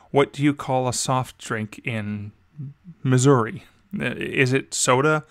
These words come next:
Is it pop? Is it soda pop? What's the term that you use?" In some cases, they use a generic thing like Coke to mean any soda or pop, <laughs> depending on where you're from. But I think you get the point. And you can also use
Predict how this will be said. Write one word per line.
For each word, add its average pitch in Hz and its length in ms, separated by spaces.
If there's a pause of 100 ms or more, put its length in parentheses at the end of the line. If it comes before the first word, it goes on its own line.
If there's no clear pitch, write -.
(280)
Is 117 160
it - 160
pop? 180 320
Is 113 100
it 117 140
soda 143 280
pop? - 280
What's 127 240
the 135 100
term 123 320
that 113 140
you 120 100
use?" 127 280
In - 300
some 113 180
cases, 123 420
they 120 100
use 117 220
a 120 80
generic 117 440
thing 120 180
like 117 200
Coke - 340
to - 100
mean 120 260
any 190 240
soda - 420 (520)
or 113 200
pop, - 460 (220)
<laughs> - 200
depending 131 540
on 127 140
where 143 200
you're 117 200
from. 151 480 (600)
But 147 100
I 147 80
think 160 340 (100)
you 139 100
get 120 200
the 113 80
point. - 360 (1040)
And 185 180
you 180 120
can 175 140
also 208 440
use 180 600